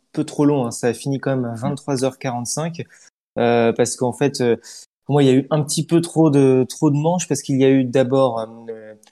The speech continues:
en fait, donc deux, deux familles qui se sont affrontées, et chaque famille gagnante a réaffronté une autre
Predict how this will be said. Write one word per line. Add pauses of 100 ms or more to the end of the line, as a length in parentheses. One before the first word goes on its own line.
(140)
en
fait,
donc
deux,
deux
familles
qui
se
sont
affrontées,
et
chaque
famille
gagnante
a
réaffronté
une
autre